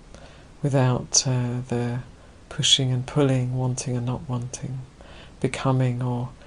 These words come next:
wanting to annihilate, you know, all of those things. When there's the purification of karma, when there's the purification of the mind, it's like those things are just burning up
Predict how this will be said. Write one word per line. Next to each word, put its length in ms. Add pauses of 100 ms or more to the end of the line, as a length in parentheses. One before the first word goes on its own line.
(300)
wanting 380
to 380 (960)
annihilate, 840
you 60
know, 100
all 120
of 60
those 260
things. 360 (400)
When 140
there's 240
the 60
purification 1160
of 100
karma, 400
when 160
there's 160
the 60
purification 640
of 100
the 60
mind, 360 (520)
it's 120
like 180 (160)
those 300
things 200
are 40
just 220
burning 380
up 240